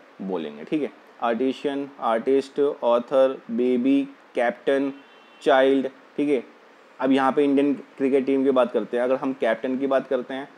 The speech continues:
तो हमारे मन में ये थोड़ी ना आता कि विराट कोहली या फिर इंडियन women, ए, जो team की जो captain है उनका नाम थोड़ी ना याद आता है। हमारे मन में क्या है, captain word आया है तो मतलब कि कोई भी captain हो सकता है, ठीक है। लेकिन हम बोले अगर Indian team का captain,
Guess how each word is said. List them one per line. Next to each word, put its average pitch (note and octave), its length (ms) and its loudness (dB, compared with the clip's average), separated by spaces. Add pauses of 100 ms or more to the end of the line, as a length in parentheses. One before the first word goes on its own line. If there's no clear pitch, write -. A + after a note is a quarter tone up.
(240)
तो D3 60 -6
हमारे C3 300 0
मन C#3+ 120 -2
में D3 140 0
ये C#3 120 2
थोड़ी C#3 160 -4
ना D#3+ 100 -6
आता G3+ 160 -6
कि G3+ 120 -4
विराट C#3 320 0
कोहली C3 340 -2
या C3 60 2
फिर C#3+ 140 -6
इंडियन C3+ 280 -2
women, C3+ 400 -4 (160)
ए, C3 220 -10
जो C3 340 -2 (500)
team C3 220 0
की C3+ 80 -2
जो C3+ 140 0
captain C3+ 400 -4
है D3 100 -10
उनका D3+ 300 -2
नाम D3+ 200 0
थोड़ी D3 140 0
ना E3+ 80 -6
याद D#3 180 2
आता A2+ 240 0
है। G#2 100 -8 (120)
हमारे B2+ 300 -4
मन C#3+ 100 -6
में C#3+ 160 -6
क्या F3 100 -4
है, G3 100 -10 (220)
captain D#3 380 4
word C#3+ 240 4
आया B2+ 140 4
है E3+ 120 0
तो F3 60 -8
मतलब D#3+ 260 -6
कि F3 120 -6
कोई D3 180 -2
भी C#3+ 100 0
captain A#2+ 300 -2
हो A2+ 100 -4
सकता F#2+ 280 -8
है, E2+ 60 -10 (360)
ठीक D3+ 120 4
है। A2 100 2 (220)
लेकिन C#3 320 4
हम F#3 320 0
बोले B2 220 0
अगर D#3+ 140 0
Indian C3+ 420 0
team C3+ 180 -2
का B2+ 120 0
captain, B2 480 -4